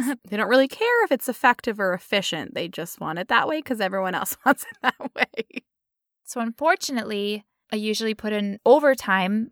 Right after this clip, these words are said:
Speaker 1: that then I don't get back because I don't get to swap my schedule and be like, "Oh, guess what? I'm getting brain fog next week." So I worked Friday night when I was clear. And then on Tuesday, I'm actually gonna take the morning off 'cause I'm not gonna be very productive. And I already did all that work on Friday
Speaker 2: That'll be
Speaker 1: night.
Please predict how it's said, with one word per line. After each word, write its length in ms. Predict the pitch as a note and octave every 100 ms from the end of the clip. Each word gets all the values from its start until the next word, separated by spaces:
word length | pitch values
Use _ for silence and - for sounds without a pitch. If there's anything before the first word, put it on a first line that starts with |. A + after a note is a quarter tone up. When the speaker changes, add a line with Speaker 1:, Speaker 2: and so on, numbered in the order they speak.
| _
Speaker 1:
that 160 | A3 G3+
then 140 | G#3+
I 80 | G3+
don't 260 | G3 G3+ G3+
get 200 | G3 -
back 440 | G3+ F3+ - - -
because 480 | G3+ - F#3 - -
I 80 | G#3+
don't 160 | G#3+ G#3
get 140 | G#3
to 80 | G3
swap 340 | - G3 G3+
my 80 | G3
schedule 500 | F3+ - F#3+ F#3 F#3
and 100 | F3+
be 80 | F3+
like, 200 | F3+ F3+ -
"Oh, 160 | E4+ F4
guess 280 | D4 -
what? 280 | D4+ D4+ C4 -
I'm 120 | A3+
getting 200 | C4 D4+
brain 220 | B3 F4+ G#4+
fog 240 | D#4+ C#4
next 300 | C4+ C4+ -
week." 220 | C#4 C#4
So 360 | - C4+ B3 B3
I 160 | B3 B3
worked 540 | A#3 A#3 C4 C4+ - - _ _ _
Friday 280 | A#3+ D4 E4
night 300 | A#3+ A3 G#3
when 100 | A3+
I 120 | G#3+
was 220 | G3+ G3+ -
clear. 500 | - E4+ D4 A3+ A3+ -
And 160 | G#3+
then 300 | G#3+ G#3 G#3 G#3
on 160 | G3+ G#3
Tuesday, 720 | - C#4+ - A#3 G#3 G3+ - -
I'm 80 | G#3+
actually 260 | G#3+ A3+
gonna 120 | G#3
take 200 | G#3 G3+ G#3+
the 60 |
morning 300 | G3 F#3 F#3
off 180 | F#3 F#3
'cause 300 | - F3+ - -
I'm 100 | F#3 F#3
not 160 | D#3+
gonna 120 | F3+ F3
be 120 | E3+
very 140 | E3
productive. 520 | - F#3+ - - G3 F#3+
And 100 | F#3
I 60 |
already 140 | F3 E3
did 160 | F3+
all 140 | E3+ E3
that 80 | D#3+
work 160 | E3
on 100 | A3
Friday 280 | - B3+ A#3+
Speaker 2:
That'll 140 | F#3+
be 120 | F3
Speaker 1:
night. 100 | F3